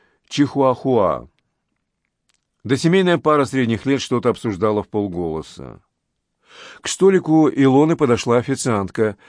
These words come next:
Женщина сделала заказ, закурила следующую сигарету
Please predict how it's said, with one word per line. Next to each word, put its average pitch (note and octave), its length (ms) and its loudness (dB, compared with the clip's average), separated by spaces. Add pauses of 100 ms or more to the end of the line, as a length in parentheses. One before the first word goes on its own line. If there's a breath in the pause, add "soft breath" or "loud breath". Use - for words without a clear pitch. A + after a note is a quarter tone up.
(360 loud breath)
Женщина A2+ 560 0
сделала G2+ 500 0
заказ, A#2+ 460 0
закурила A2 440 0
следующую G#2 540 -4
сигарету C#3 680 -2